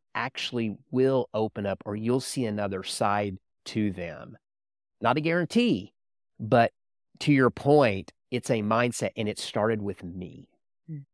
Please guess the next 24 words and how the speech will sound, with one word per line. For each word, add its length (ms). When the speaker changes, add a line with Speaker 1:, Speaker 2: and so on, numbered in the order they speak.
Speaker 2:
It's 260
so 240
good. 300
Speaker 1:
Well, 140
Katie, 360
as 140
we 160
wrap 340
up 380
our 140
conversation 800
around 400
this 340
appreciative 640
inquiry, 720
looking 360
at 120
things 320
from 240
that 240
positive 680
perspective, 960
leaning 380
into 500